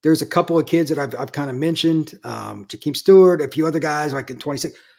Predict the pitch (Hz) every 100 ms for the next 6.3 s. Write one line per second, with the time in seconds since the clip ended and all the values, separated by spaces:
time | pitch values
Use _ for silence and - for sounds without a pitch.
0 | _ _ _ _ _ _ _ _ _ 180
1 | 185 202 196 185 180 180 160 156 147 160
2 | 127 160 165 190 190 160 123 190 175 143
3 | 131 - 165 143 151 135 - 160 139 -
4 | 143 135 139 143 131 165 156 135 123 139
5 | - - 156 147 160 135 135 131 127 214
6 | 185 147 127